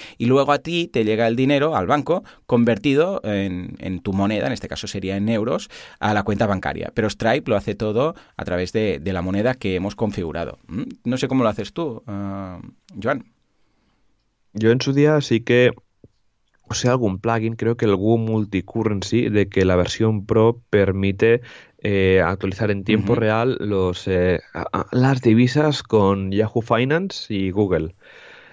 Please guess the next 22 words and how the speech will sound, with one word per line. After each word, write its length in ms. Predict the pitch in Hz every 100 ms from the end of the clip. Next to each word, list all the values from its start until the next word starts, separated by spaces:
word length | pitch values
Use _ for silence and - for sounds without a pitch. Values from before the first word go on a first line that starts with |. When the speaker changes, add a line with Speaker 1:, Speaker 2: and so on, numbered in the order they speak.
| _ -
Speaker 2:
Y 480 | 104 104 101 101 101
esto 320 | 104 - 135
va 120 | 131
a 40 | 135
través 360 | 120 110 120
de 60 | 127
un 80 | 113
cron 260 | 101 101
job 160 | 92 - - _ -
que 340 | 85 73 57
está, 540 | - - 80 78 85 50
está, 300 | - 90 80
que 300 | - 90 78
se 100 | -
actualiza 340 | 82 92 98
cada 200 | 95 98
vez 180 | 92 107
que 100 | -
alguien 220 | 85 82
Speaker 1:
Ujú. 60 | 110
Speaker 2:
visita, 400 | 92 107 135 139
o 400 | - 101 113 127